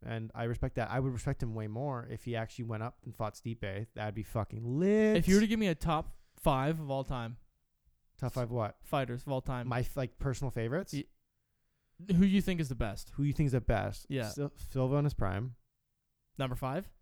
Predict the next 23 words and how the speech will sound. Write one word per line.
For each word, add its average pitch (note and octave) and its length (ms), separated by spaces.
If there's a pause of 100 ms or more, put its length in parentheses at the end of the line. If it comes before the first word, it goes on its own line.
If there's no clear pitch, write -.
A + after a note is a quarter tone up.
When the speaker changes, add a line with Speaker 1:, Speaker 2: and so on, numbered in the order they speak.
(440)
Speaker 1:
Number C#3+ 180
Speaker 2:
Let's, - 100
Speaker 1:
five? C#3+ 440
Speaker 2:
uh, E3 140
order F#3 220
these. B2+ 80
Speaker 1:
Oh, B2+ 400 (160)
number C3 220
five, C3+ 600 (180)
greatest B2+ 360
fighters. G#2 500 (1400)
Chuck B2 200
Liddell's A2 300
probably A2 260
up G#2 140
there. A2+ 340
Speaker 2:
Yeah. A#2 380 (1080)
Speaker 1:
Um, G#2 1120 (1000)
fuck C3 100
Speaker 2:
G C#3 80
S C3+ 100
P. A#2+ 80
Speaker 1:
Tito. C3+ 260